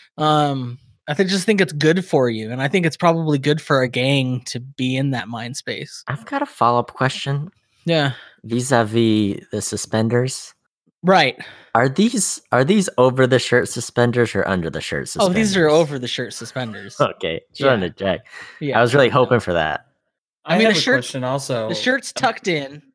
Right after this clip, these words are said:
Speaker 3: Oh, as well as, that was my question.
Speaker 1: Yeah.
Speaker 3: Shirt
Speaker 1: Yeah.
Speaker 3: or no
Speaker 2: Well,
Speaker 3: shirt?
Speaker 2: and, and, like, th-, what I like about the suspenders for a gang is I feel like it's very intimidating to stretch those out. It shows how strong you are, you know?
Speaker 1: Right, yeah, you walk up and you're like,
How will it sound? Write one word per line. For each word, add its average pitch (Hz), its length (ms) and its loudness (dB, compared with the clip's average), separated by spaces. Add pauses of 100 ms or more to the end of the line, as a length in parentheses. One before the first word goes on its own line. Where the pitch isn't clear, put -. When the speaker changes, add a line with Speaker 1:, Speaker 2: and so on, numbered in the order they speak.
(360)
Speaker 3:
Oh, 170 160 6
as 147 160 2
well 165 80 6
as, 135 80 0
that 147 220 0
was 175 100 2
my 156 100 2
question. 120 600 -4
Speaker 1:
Yeah. 127 180 -8
Speaker 3:
Shirt 180 300 -4
Speaker 1:
Yeah. 135 80 0
Speaker 3:
or 135 40 0
no 131 120 4
Speaker 2:
Well, 131 100 2
Speaker 3:
shirt? - 120 -12 (440)
Speaker 2:
and, 175 220 2 (340)
and, 175 160 4
like, 190 320 2 (280)
th-, - 120 -6 (120)
what 160 180 2
I 156 80 6
like 131 280 4
about 120 200 2
the - 80 -10
suspenders 107 400 -4
for - 100 -6
a 104 60 -2
gang 101 260 -2
is 107 140 -6
I - 20 -8
feel 196 100 -2
like 180 80 0
it's 135 80 -2
very 131 200 4
intimidating 98 640 0
to - 160 -8
stretch - 400 -4
those 87 240 -4
out. 85 160 0
It - 60 -14
shows - 260 -2
how 95 80 0
strong 87 400 -4
you 73 120 -10
are, 80 100 -8
you 82 120 -8
know? 95 240 -4 (1040)
Speaker 1:
Right, 202 280 2
yeah, 202 160 2
you 180 160 -2
walk 220 200 2
up 240 80 -4
and 208 60 -14
you're 190 80 -4
like, 185 160 -2